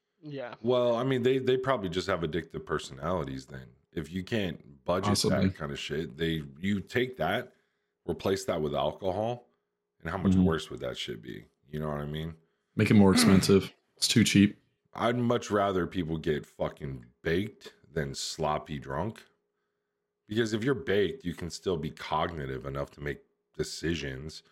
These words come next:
Speaker 2: Um,
Speaker 3: Yeah, it just
Speaker 2: if
Speaker 3: may
Speaker 2: you're
Speaker 3: take you longer.
Speaker 2: Right. But if you're fucking wasted, you make the worst decisions.
Speaker 3: Yeah.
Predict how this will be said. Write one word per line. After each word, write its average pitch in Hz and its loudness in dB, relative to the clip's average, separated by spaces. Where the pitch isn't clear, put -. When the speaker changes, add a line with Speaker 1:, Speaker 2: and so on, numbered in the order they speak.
Speaker 2:
Um, 73 -2
Speaker 3:
Yeah, 117 6
it - 2
just 98 4
Speaker 2:
if - 4
Speaker 3:
may 104 8
Speaker 2:
you're 92 8
Speaker 3:
take 104 4
you 95 8
longer. 95 8
Speaker 2:
Right. 139 0
But 87 -2
if 85 -4
you're 85 0
fucking 90 -4
wasted, 71 -2
you 92 -6
make 85 -2
the 78 -4
worst 101 0
decisions. 64 -8
Speaker 3:
Yeah. 139 8